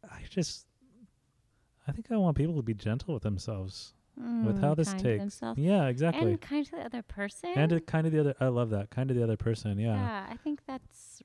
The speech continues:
Speaker 2: really important.
Speaker 1: Mm. Yeah. As
Speaker 2: I've been really hurt before by people that weren't gracious after the fact.
Speaker 1: Mm,
Speaker 2: And it
Speaker 1: yeah.
Speaker 2: was like adding insult to injury.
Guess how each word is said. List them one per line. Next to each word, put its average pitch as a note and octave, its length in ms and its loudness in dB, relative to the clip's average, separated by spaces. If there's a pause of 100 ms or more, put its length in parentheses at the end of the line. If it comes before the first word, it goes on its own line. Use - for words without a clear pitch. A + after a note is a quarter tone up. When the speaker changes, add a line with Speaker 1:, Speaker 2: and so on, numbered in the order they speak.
Speaker 2:
really A3+ 380 -4
important. - 600 -10
Speaker 1:
Mm. A2 340 -2 (680)
Yeah. C#3 240 6
As A2 100 4
Speaker 2:
I've A#2+ 160 -6
been C4 280 0
really G#3 220 -6
hurt F3 400 -10 (260)
before E3+ 380 -10
by E3+ 120 -12
people E3 340 -18
that E3+ 160 -18
weren't G3 360 -10 (140)
gracious E3+ 500 -16
after - 280 -18
the - 100 -20
fact. - 440 -18
Speaker 1:
Mm, G#2+ 680 -2
Speaker 2:
And A2 100 -4
it A2+ 40 4
Speaker 1:
yeah. A2 140 4
Speaker 2:
was G2+ 100 0
like - 200 -6
adding F3 280 -4
insult F3+ 420 -10
to - 100 -20
injury. E3+ 520 -12